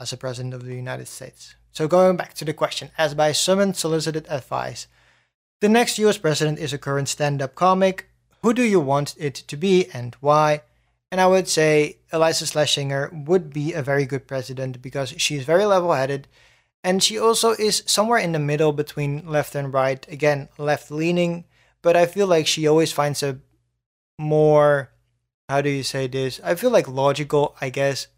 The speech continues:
answer to certain things where because of that, she kind of falls in between the boat because she's not firmly for or against something nine out of ten times.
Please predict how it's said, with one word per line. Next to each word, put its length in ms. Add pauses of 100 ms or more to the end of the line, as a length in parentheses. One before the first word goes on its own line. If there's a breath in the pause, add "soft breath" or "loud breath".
(240)
answer 360
to 440
certain 400
things 340
where 460 (500)
because 380
of 180
that, 300
she 160
kind 180
of 80
falls 380
in 160
between 320
the 60
boat 280 (300)
because 260
she's 320
not 320 (580)
firmly 960 (260)
for 300
or 220
against 400
something 480 (100)
nine 180
out 80
of 80
ten 160
times. 260